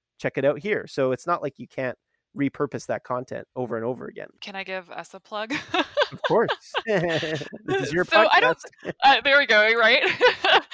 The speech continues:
Speaker 2: So I don't think that very many people realize that we also, in addition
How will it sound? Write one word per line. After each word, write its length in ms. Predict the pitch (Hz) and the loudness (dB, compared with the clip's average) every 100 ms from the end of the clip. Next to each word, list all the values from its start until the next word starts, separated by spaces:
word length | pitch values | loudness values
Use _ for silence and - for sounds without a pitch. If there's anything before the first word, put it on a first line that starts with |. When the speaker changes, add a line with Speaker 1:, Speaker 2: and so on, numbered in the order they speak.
| - - 330 - | -12 -10 -14 -10
Speaker 2:
So 180 | 349 | 0
I 140 | 359 381 | 4 4
don't 160 | 554 | 2
think 180 | 453 403 | -2 -2
that 140 | 359 240 | -2 0
very 140 | 294 | -2
many 160 | 294 269 | -2 -6
people 320 | 277 285 240 | -6 -10 -10
realize 440 | 220 254 262 214 | -6 0 0 0
that 220 | - 208 208 | -2 -6 -6
we 200 | 233 240 | -10 -4
also, 560 | 202 226 - 214 196 | -2 -2 -6 -6 -6
in 140 | 196 196 | -8 -10
addition 360 | 202 - 233 | -12 -12 -14